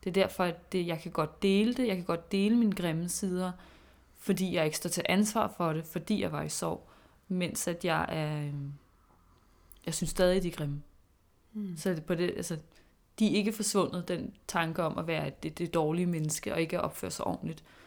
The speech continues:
Speaker 1: For det skulle jeg også kunne, selvom jeg var i sorg, og selvfølgelig skal jeg alligevel ikke kunne det.
Speaker 2: <clears throat> Jamen, jeg tror, det er også der, hvor det kommer ind, at, at man kan sige, det, vi talte jo meget om også, mm,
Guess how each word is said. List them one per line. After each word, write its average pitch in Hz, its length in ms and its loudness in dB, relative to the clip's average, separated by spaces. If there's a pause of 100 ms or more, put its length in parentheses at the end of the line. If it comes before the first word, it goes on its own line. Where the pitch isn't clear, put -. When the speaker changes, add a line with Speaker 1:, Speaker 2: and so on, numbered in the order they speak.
(420)
Speaker 1:
For - 140 -12
det 165 200 -4 (200)
skulle 208 300 6
jeg 160 60 8
også 151 180 2
kunne, 180 280 2
selvom 165 260 -2
jeg 156 80 -2
var 147 100 -2
i 143 60 -4
sorg, 151 320 -2
og 156 140 -4
selvfølgelig 170 460 -4
skal 170 200 -2
jeg 160 100 -2
alligevel 156 300 -2
ikke 151 120 -6
kunne 160 260 -2
det. 139 180 -6 (760)
Speaker 2:
<clears throat> 208 680 -4
Jamen, 220 240 4
jeg 208 120 4
tror, 220 260 0
det 233 160 0
er 233 40 2
også 214 380 2
der, 214 220 2
hvor 214 100 0
det 214 160 -2
kommer 196 340 -2
ind, 208 260 -2
at, 202 140 -2
at 190 160 -2
man 196 140 -2
kan 196 100 -4
sige, 190 340 -4
det, - 400 -6
vi 220 80 4
talte 214 420 0
jo 254 80 2
meget 190 680 2
om 185 340 0
også, 190 380 0 (1600)
mm, 180 560 -2